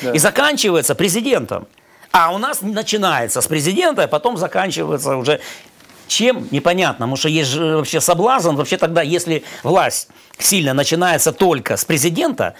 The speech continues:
Speaker 2: то есть соблазн вообще не обращать внимания на все другие формы власти. На суды.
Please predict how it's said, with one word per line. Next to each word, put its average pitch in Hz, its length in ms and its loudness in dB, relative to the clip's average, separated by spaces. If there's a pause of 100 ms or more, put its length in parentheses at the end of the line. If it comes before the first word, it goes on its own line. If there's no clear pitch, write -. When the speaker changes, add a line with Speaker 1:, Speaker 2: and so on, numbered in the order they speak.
(240)
Speaker 2:
то 165 80 4
есть 233 200 0
соблазн 139 540 0 (220)
вообще 135 240 -4
не 190 100 0
обращать 165 360 0
внимания 175 340 2
на 135 100 0
все 131 140 -2
другие 123 380 -2
формы 107 300 -2
власти. 104 340 -6
На 139 120 0
суды. 165 520 -2